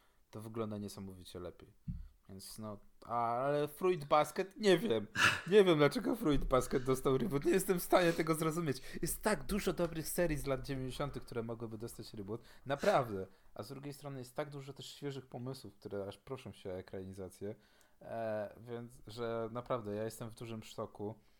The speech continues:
Ja cieszę się, że Łotakoi, które po trzech, e, po trzech tomach dostało ekranizację, tak? Trzy tomy i nagle d-, d-, ten, dostaje autorka propozycję, żeby zrobić w ogóle,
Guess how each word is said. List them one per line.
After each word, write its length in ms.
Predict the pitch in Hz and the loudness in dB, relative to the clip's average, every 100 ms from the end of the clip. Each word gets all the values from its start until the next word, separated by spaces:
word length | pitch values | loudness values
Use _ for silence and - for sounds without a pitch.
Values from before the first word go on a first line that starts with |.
| _ _ _ _ - | _ _ _ _ -8
Ja 160 | 117 117 _ _ | -8 -8 _ _
cieszę 300 | - 147 147 | -8 -6 -6
się, 140 | 135 127 | -6 -6
że 120 | 127 | -4
Łotakoi, 580 | 120 123 120 110 101 92 | 0 0 -2 -6 -6 -8
które 280 | - 107 104 | -10 -8 -8
po 280 | - 98 | -4 -6
trzech, 440 | 95 - 117 - - | -6 -8 -10 -10 -14
e, 40 | 98 104 101 101 101 98 - _ _ _ - | -10 -8 -6 -4 -6 -8 -16 _ _ _ -12
po 100 | 117 | -10
trzech 220 | - 127 | -8 -6
tomach 400 | 151 160 226 - _ _ _ _ _ _ _ _ | -4 -2 -2 -4 _ _ _ _ _ _ _ _
dostało 420 | 110 104 - 101 101 | -14 -12 -8 -6 -8
ekranizację, 640 | - 104 107 107 - 143 | -10 -12 -8 -10 -8 -10
tak? 200 | 123 143 - _ _ _ _ _ _ _ - | -8 -8 -10 _ _ _ _ _ _ _ -16
Trzy 240 | - 143 | -10 -6
tomy 420 | 139 143 143 135 | -2 -2 -2 -4
i 40 | 131 | -4
nagle 360 | 127 127 127 | -6 -4 -6
d-, 180 | 120 - | -6 -12
d-, 160 | 117 120 | -16 -12
ten, 300 | 127 113 107 | -6 -6 -6
dostaje 440 | 113 - 117 113 | -12 -8 -4 -2
autorka 460 | 110 107 113 - 107 | -4 -4 -10 -8 -10
propozycję, 640 | - 110 107 107 107 - - | -10 -12 -10 -12 -14 -18 -18
żeby 160 | 107 | -14
zrobić 340 | 104 104 101 104 | -10 -10 -10 -14
w 60 | |
ogóle, 420 | 101 104 101 95 | -12 -6 -4 -4